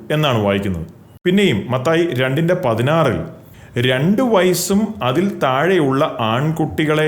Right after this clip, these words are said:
എല്ലാം കൊന്നുകളയണം എന്നും പറഞ്ഞുകൊണ്ട് ഹേരോദ് ഉത്തരവിടുമ്പോൾ, അതിൻ്റെ അർത്ഥം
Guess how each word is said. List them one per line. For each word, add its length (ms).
എല്ലാം 460
കൊന്നുകളയണം 880
എന്നും 300
പറഞ്ഞുകൊണ്ട് 500
ഹേരോദ് 680
ഉത്തരവിടുമ്പോൾ, 880
അതിൻ്റെ 380
അർത്ഥം 380